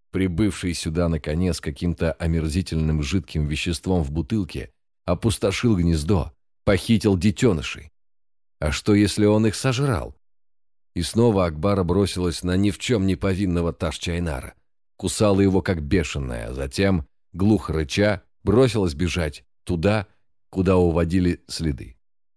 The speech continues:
Ташчайнар за ней. Волки безошибочно шли по следу.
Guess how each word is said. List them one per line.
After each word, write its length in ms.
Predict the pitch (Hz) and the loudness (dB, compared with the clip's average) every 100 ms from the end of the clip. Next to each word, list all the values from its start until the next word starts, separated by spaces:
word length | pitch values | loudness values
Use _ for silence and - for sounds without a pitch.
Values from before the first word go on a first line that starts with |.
| _ _ | _ _
Ташчайнар 680 | - 104 95 110 101 95 92 | 0 2 2 2 2 4 2
за 160 | 82 82 | 0 -2
ней. 320 | 69 57 - _ _ _ _ _ _ _ - | -4 -8 -14 _ _ _ _ _ _ _ -4
Волки 420 | 85 117 117 127 | 2 4 4 0
безошибочно 760 | 101 104 107 - 123 107 113 104 | 2 2 2 0 -2 -2 -2 -4
шли 240 | 110 107 | -2 -2
по 140 | 95 | -2
следу. 480 | 90 90 80 69 - | -4 -4 -6 -6 -14